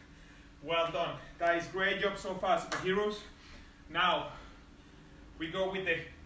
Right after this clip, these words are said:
Batman. Batman superhero. So, Batman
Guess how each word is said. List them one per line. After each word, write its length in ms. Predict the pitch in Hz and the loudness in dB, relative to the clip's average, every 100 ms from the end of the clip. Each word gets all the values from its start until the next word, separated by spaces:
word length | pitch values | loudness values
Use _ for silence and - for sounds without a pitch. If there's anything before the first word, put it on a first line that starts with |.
| 135 - | -6 2
Batman. 500 | 147 - 160 147 - - - - - - - - - - - - - | 2 2 -2 -2 -4 -8 -16 -18 -18 -18 -18 -16 -16 -16 -14 -8 2
Batman 340 | 196 196 190 | 2 2 -2
superhero. 680 | 185 180 170 175 170 156 135 - - - - | -4 -4 -2 0 0 0 -4 -6 -10 -10 -10
So, 240 | - 175 156 - - - - - | -4 -4 -4 -8 -12 -12 -10 -2
Batman 380 | 180 - 214 | 0 2 0